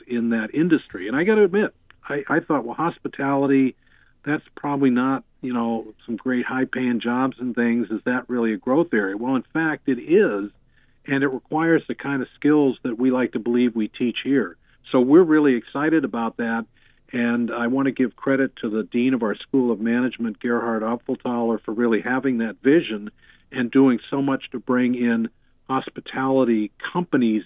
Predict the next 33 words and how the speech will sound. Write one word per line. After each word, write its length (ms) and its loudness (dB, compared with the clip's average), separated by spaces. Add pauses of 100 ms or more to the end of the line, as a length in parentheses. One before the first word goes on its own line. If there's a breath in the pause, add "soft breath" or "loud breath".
(100)
in 180 0
the 180 2
area 520 0 (340)
to 60 -6
help 260 -2
us 100 0 (100)
think 220 -2
about 300 -4
how 160 -4
the 100 -6
program 520 0
should 240 -8
work 300 0
and 160 -4
what 120 -2
it 160 -4
should 200 -10
teach 240 0 (100)
so 140 -2
that 160 -8
people 240 -2
come 220 -4
out 300 -2
are 80 -4
most 380 0
ready 260 0
to, 280 -6
to 80 -6
go 180 0
to 80 2
work 320 -4
in 120 -8
that 180 -10